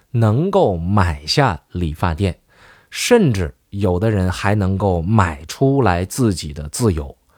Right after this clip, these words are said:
买出自己家人的自由。于是，一个新兴的群体出现了，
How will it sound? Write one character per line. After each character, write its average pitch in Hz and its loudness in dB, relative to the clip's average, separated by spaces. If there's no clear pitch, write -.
买 101 2
出 127 -2
自 123 0
己 73 -10
家 135 4
人 82 0
的 76 -6
自 82 -6
由。 76 -14
于 170 4
是， - 0
一 147 2
个 135 4
新 202 4
兴 214 0
的 107 2
群 104 -2
体 87 -4
出 - -2
现 120 6
了， 98 0